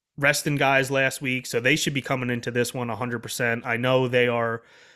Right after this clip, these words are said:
a lot of people's favorite, uh, of some of these underdogs here to maybe make a run in, in the playoffs, and I could absolutely see it.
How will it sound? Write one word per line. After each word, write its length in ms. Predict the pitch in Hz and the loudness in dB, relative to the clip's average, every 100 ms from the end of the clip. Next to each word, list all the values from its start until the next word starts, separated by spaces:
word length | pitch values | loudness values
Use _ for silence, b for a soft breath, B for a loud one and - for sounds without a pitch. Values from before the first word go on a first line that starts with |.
| b b b _ - | b b b _ -4
a 60 | |
lot 340 | 127 131 139 147 | 0 4 6 4
of 60 | |
people's 600 | 143 147 143 135 135 123 | 2 -2 -2 -4 -4 -6
favorite, 560 | - 143 135 131 135 135 | -2 2 4 4 2 2
uh, 200 | 143 123 127 | -2 -4 -2
of 380 | 120 113 107 - | -2 -2 -8 -8
some 220 | - 135 | -2 -2
of 60 | 127 | 0
these 180 | 120 | 0
underdogs 560 | 131 131 123 127 123 - | 0 -2 0 2 2 0
here 240 | 131 123 | -2 -2
to 260 | 120 127 120 | -2 -6 -6
maybe 320 | 120 120 123 123 | -2 0 2 2
make 240 | 123 135 | 2 2
a 80 | 139 | 0
run 320 | 131 135 135 | 0 0 0
in, 120 | 135 | -4
in 200 | 139 135 | -4 -6
the 80 | 131 | -4
playoffs, 460 | - 131 127 139 120 | -2 2 2 0 0
and 80 | |
I 100 | 139 | 0
could 240 | 165 113 101 _ _ - | 0 -4 -12 _ _ -4
absolutely 680 | 151 151 - 135 135 123 113 | -4 -2 -2 -2 -2 -6 -8
see 280 | - 123 | -4 -2
it. 140 | 117 | -4